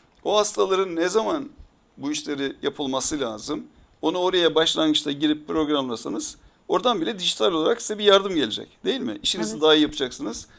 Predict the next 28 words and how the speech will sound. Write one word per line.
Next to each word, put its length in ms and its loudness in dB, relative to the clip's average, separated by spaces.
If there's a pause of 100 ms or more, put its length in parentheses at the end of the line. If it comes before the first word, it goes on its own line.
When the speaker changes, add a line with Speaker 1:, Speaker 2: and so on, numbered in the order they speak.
(140)
Speaker 1:
hastanızın 560 -6
testini 420 -4
atlamayacaksınız, 840 -4
unutmayacaksınız. 680 -10
Bunlar 140 -4
unutuluyor. 540 -8 (1400)
Speaker 2:
Çok 160 -16
teşekkür 420 -4
ediyorum 360 -2
hocam. 340 -6 (600)
Dijital 520 0
dünyaya 500 -2
sağlık 420 -6
penceresinden 840 -4 (140)
bir, 380 -8 (260)
e, 240 -4
bakış 580 -6
atmamızı 580 -8
sağladınız. 840 -6 (440)
Eminim 400 -2
bu 80 -8
konuyla 400 -4
ilgili 300 -6
konuşulacak 720 -8
daha 200 -8
çok 260 -12
şey 280 -6
var. 300 -10